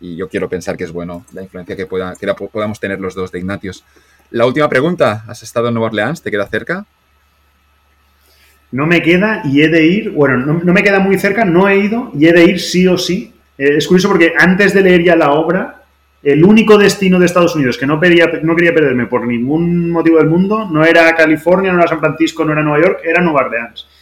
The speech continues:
Speaker 2: Y en particular por The Wire, que también es una serie que
Speaker 1: Sí.
Speaker 2: comentamos
Speaker 1: No.
Speaker 2: y que vi con
Speaker 1: No,
Speaker 2: mi padre,
Speaker 1: eh,
Speaker 2: tengo un
Speaker 1: eh,
Speaker 2: muy
Speaker 1: The
Speaker 2: buen
Speaker 1: Wire es
Speaker 2: recuerdo.
Speaker 1: pero, pero The Wire es Baltimore, ¿no? Es, es Trem, la segunda
Speaker 2: Ah,
Speaker 1: de
Speaker 2: ahí, The
Speaker 1: Trem.
Speaker 2: Wire es Baltimore, exactamente. De The Wire llegué a Tremé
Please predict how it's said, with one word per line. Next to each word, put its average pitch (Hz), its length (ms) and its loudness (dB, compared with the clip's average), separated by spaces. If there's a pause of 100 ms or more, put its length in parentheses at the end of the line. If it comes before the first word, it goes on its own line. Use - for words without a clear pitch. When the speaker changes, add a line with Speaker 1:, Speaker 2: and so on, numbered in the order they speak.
(220)
Speaker 2:
Y 143 60 0
en 147 80 2
particular 151 400 2
por 190 140 2
The 147 80 4
Wire, 139 360 4 (420)
que 120 120 -2
también 120 300 -2
es 156 100 -4
una 156 120 -2
serie 151 300 2
que 139 260 4
Speaker 1:
Sí. 135 80 0
Speaker 2:
comentamos 131 800 -4 (500)
Speaker 1:
No. 156 180 -2
Speaker 2:
y 135 120 -2
que 131 120 2
vi 147 140 2
con 170 120 4
Speaker 1:
No, 170 60 2
Speaker 2:
mi 160 120 4
padre, 165 200 4
Speaker 1:
eh, - 40 2
Speaker 2:
tengo 151 160 0
un 147 60 2
Speaker 1:
eh, 147 40 0
Speaker 2:
muy 151 140 4
Speaker 1:
The 175 40 6
Speaker 2:
buen 175 140 6
Speaker 1:
Wire 196 140 6
es 180 60 2
Speaker 2:
recuerdo. 170 680 2
Speaker 1:
pero, 127 140 -8 (680)
pero 139 160 -8
The 135 80 -6
Wire 170 180 -2
es 156 80 -8
Baltimore, 113 400 -4
¿no? 131 220 -10
Es, 117 240 -8
es 117 220 -12
Trem, 113 260 -2 (140)
la 104 240 -10
segunda 123 260 -4
Speaker 2:
Ah, 160 40 2
Speaker 1:
de - 80 4
Speaker 2:
ahí, 165 200 6
The 156 80 4
Speaker 1:
Trem. 156 100 6
Speaker 2:
Wire 147 200 6
es 139 80 -2
Baltimore, 127 360 2
exactamente. 151 760 0
De 147 120 4
The 147 120 6
Wire 190 360 6
llegué 147 220 4
a 190 80 4
Tremé 214 600 2